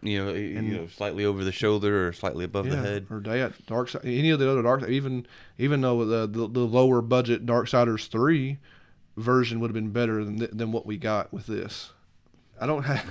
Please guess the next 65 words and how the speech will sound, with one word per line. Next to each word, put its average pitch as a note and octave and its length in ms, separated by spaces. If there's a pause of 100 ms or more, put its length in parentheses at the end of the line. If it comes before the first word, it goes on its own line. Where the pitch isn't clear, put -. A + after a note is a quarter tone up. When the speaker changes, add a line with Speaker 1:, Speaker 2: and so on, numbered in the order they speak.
(120)
Speaker 1:
<laughs> F#2 200
So G#2 140
I'm, F#2+ 160
I'm G2 160
choking G2+ 320
on F2+ 240
air G2 180
over F2+ 180
here. F#2 280
Speaker 2:
Yeah, A#2 180
this C#3+ 160
game, C3+ 540 (500)
I G#2+ 60
hate D#3 200
this. A2 220
I G#2 40
mean, A#2 120
I A2+ 80
hate, A#2+ 280
'cause - 100
I, A2+ 80
I A2+ 260
like, B2+ 220
I A2+ 80
like B2 240
the A#2+ 80
developer. A#2 440
I A2 40
really, A#2+ 420
really A#2+ 400
liked A2+ 240
Battle A2+ 300
Chasers. G#2+ 500 (680)
I C3+ 220
despised A#2 1160 (540)
this A#2 240
game. A#2+ 340
This D#3 180
game, C#3 340
I A#2+ 60
told C3 260
Blake B2 360
while A2+ 200
we A2 80
were G3+ 80
playing B2+ 320
it, - 160
we A#2 120
played B2+ 200
Speaker 1:
But G#2+ 200
Speaker 2:
two D3+ 140
Speaker 1:
it C#3+ 40
Speaker 2:
or, B2+ 80
two D3+ 280
or C3 80
three B2+ 200
or A#2 60
four A#2+ 240
sessions A2+ 440
of G#2+ 60
this G2+ 120
game A2+ 180
before G#2 260
I - 20
quit. A#2 360